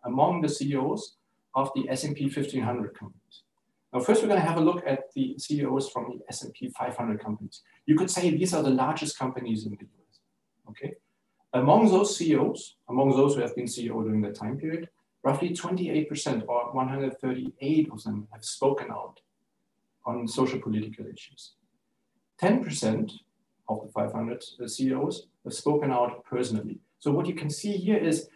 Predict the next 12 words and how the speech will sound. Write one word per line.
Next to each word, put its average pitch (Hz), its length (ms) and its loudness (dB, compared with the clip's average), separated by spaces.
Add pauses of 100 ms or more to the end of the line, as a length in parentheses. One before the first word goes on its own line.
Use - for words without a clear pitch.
(240)
it's 143 140 2
not 190 280 8
that 175 220 2
every 156 260 0
C 143 280 0
E 143 40 0
O 135 120 -2
speaks - 400 -8
out - 240 -12 (440)
all 107 160 -4
the 104 120 -6
time. 110 220 -14